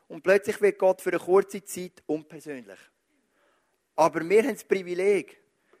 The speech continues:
ein Sohn und eine Tochter zu Gott zu sein. Und durch das, dass Jesus raustreten aus dieser Beziehung für einen kurzen Moment, können wir reintreten. Sohn und eine Tochter, sie dürfen eine intime Beziehung haben zu Gott. Kinder haben eine Gewissheit. Ja, der Geist selbst bezeugt es in unserem,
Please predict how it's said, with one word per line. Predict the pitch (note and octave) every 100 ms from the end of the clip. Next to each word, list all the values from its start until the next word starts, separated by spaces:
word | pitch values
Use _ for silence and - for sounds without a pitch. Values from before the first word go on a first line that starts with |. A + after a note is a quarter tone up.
| _
ein | -
Sohn | - - F#3+ F#3+ G#3
und | F#3
eine | E3+
Tochter | - E3+ F3+ -
zu | F3+ F3+
Gott | E3 E3 -
zu |
sein. | E3+
Und |
durch | E3
das, | - F3 E3+
dass | E3 -
Jesus | E3 G3 A#3+ G#3 - _
raustreten | C4 C4 - G#3 G3+ - F3
aus | F#3
dieser | G3 F#3+
Beziehung | F#3 - F3 E3+
für | F3
einen | E3+
kurzen | E3 E3 E3
Moment, | D#3 C#3 -
können | C#3+ C#3+
wir | C#3+
reintreten. | C#3+ B2+ C3 C3 A#2+ _ A2 G#2 _ _ _
Sohn | _ D3 D3+
und | D3+
eine | C#3+
Tochter, | C#3 C3+ -
sie | C3 C3+
dürfen | B2+ C3 A#2+
eine | - B2
intime | A#2+ - C#3+ D3+
Beziehung | C#3 C3+ - B2+
haben | B2 A#2
zu | -
Gott. | A2+ G#2+ _ _ _ _
Kinder | - A#3 A#3+
haben | G#3+
eine | G3+
Gewissheit. | G3 E3+ G#3+ A3 G3 C3 G2 _ _ _ _ _ _ _ _ _
Ja, | D#3 F#3 A3+
der | A3
Geist | F#3+ F#3 F#3 -
selbst | - - F#3+ A3+ A3+ -
bezeugt | G3+ G3 - F#3+ G#3+ G#3
es | F#3 -
in | E3+
unserem, | G3 F#3 F3 F3